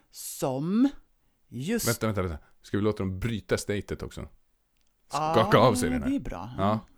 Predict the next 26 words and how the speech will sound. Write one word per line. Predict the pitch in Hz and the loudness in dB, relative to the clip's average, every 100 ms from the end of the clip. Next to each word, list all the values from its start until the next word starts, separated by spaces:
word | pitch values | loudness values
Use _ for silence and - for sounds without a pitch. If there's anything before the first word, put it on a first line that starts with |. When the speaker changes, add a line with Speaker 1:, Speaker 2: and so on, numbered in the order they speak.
| _ | _
Speaker 1:
Skaka | - - 151 - | -20 -18 -16 -6
Speaker 2:
Så | 120 | 0
om | 104 | 2
Speaker 1:
av | 110 | 2
Speaker 2:
det | 110 | 2
känns | 117 113 | 2 2
Speaker 1:
sig. | 117 | 0
Speaker 2:
otäckt | 110 123 95 | 0 -2 -4
nu | 80 76 | -4 -4
när | 80 | -4
du | 80 | -4
har | |
suttit | - 90 101 | -4 -6 -4
i | |
den | 85 | -4
här | 73 | -4
positionen, | 78 82 85 80 | -4 -4 -2 -4
så | 80 196 - | -4 -8 -10
Speaker 1:
<laughs> | - 180 | -10 -6
Speaker 2:
skaka | - 131 113 127 | 4 4 4 0
av | 135 90 | 0 -2
det | 69 | -4
liksom | - - 87 | -6 -6 -4
så | 107 | -2
här. | 90 95 | 0 0
Bara, | 110 | -2